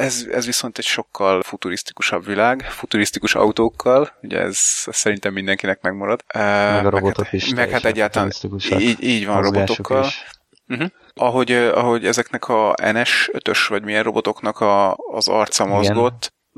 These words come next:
Speaker 1: meg, meg kinézett, az, az nekem nagyon úgy tűnt, mintha mai módszerekkel közel se lehetne megvalósítani, tehát hogy, hogy hasonlót se lehet, lehetne létrehozni. Nem? Tehát olyan,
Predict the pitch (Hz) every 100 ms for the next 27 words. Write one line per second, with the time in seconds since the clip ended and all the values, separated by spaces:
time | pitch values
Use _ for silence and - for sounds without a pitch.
0 | - 117 117 107 117 - 113 107 104 117
1 | - - 127 - 127 127 - 151 147 -
2 | 143 165 143 127 - 120 117 113 117 -
3 | 120 123 101 107 - 104 - - 104 104
4 | - _ - 113 101 90 - 92 90 -
5 | 92 92 - - - 98 - 95 - 98
6 | - 107 92 - - - 98 95 - 95
7 | 98 - 95 - 107 95 98 - 95 -
8 | 98 98 - 98 98 - 101 - _ -
9 | - _ - 110 196 - 113 131 139 139
10 | 139 -